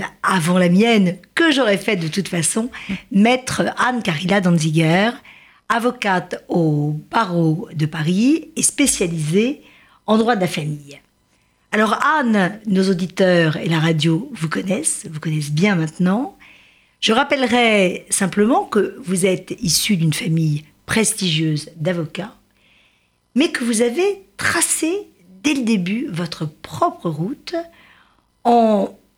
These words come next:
choisissant une spécialité qui n'était pas pratiquée,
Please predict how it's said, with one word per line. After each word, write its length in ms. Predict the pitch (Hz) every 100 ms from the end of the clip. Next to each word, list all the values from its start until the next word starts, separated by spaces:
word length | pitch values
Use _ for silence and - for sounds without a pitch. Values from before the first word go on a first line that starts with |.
| _ _ _ _ -
choisissant 840 | - 294 285 196 - - 233 - _ _ -
une 120 | 214
spécialité 760 | 214 - 202 196 185 160 - 180
qui 320 | - - 285
n'était 260 | 254 - 160
pas 220 | - 151
pratiquée, 720 | - 156 - - - 311 381